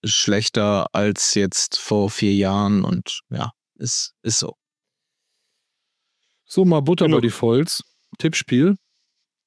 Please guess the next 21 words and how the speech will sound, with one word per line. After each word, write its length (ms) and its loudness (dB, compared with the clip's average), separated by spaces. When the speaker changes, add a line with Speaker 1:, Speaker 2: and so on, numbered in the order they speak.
Speaker 3:
Oh. 260 2
Speaker 2:
Was 300 -2
tippt 300 -4
ihr? 340 0
Wir 380 -4
müssen 200 2
einen 80 2
Tippeinsatz 580 -2
machen. 340 0
Speaker 1:
Oha. 220 0
Speaker 2:
Wer 160 4
verliert, 500 2
es 100 0
geht 120 0
nicht 120 0
drum, 120 2
wer 100 2
gewinnt. 300 0
Wer 100 2
verliert, 540 0
muss 600 0